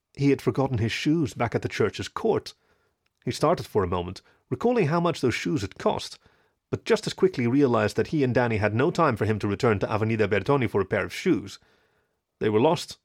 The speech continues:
and they weren't coming back. He sat down at the cafe table, worry written, ironically, across his rainbow-hued beak. Feelings of guilt began to well up within him. Replacing expensive things was always his nightmare. When you grow up with little,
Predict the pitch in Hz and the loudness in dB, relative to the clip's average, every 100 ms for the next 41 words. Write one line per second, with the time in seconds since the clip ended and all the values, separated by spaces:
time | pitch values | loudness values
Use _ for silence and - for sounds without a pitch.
0 | _ 104 98 104 123 135 120 104 110 95 | _ -4 0 0 0 -2 0 0 0 -2
1 | - _ _ _ _ _ _ _ _ _ | -12 _ _ _ _ _ _ _ _ _
2 | _ - 110 147 139 151 147 143 - 131 | _ -6 2 2 4 4 4 2 0 0
3 | - 123 113 95 98 101 _ _ 117 147 | 2 2 2 2 -2 -4 _ _ 4 4
4 | 151 123 123 120 135 - 151 160 117 - | 6 4 2 -2 -4 0 0 2 0 -2
5 | 98 101 - - - - 107 - 95 113 | -8 -8 -20 -12 -12 -2 0 0 2 2
6 | 113 113 110 110 101 - 101 - - _ | 2 0 0 -2 -2 -4 -8 -10 -20 _
7 | _ _ _ _ _ _ _ - 180 185 | _ _ _ _ _ _ _ -4 0 2
8 | 135 104 131 110 - - 117 117 107 104 | 0 0 2 2 0 -6 -2 -2 -2 0
9 | 110 110 - 95 113 92 90 - _ _ | 2 2 -2 -2 -2 -2 -6 -14 _ _
10 | _ _ _ 123 170 190 127 104 - - | _ _ _ -2 2 2 2 0 -4 -2
11 | 139 - 107 - 120 95 92 - 147 110 | -2 0 -4 -2 -2 -4 -6 -2 0 0
12 | 107 98 117 - 90 - - _ _ _ | -4 -2 -4 -4 -12 -14 -20 _ _ _
13 | _ _ - 110 110 127 143 127 110 104 | _ _ -2 0 2 4 4 2 -2 -2
14 | 147 95 | 0 -2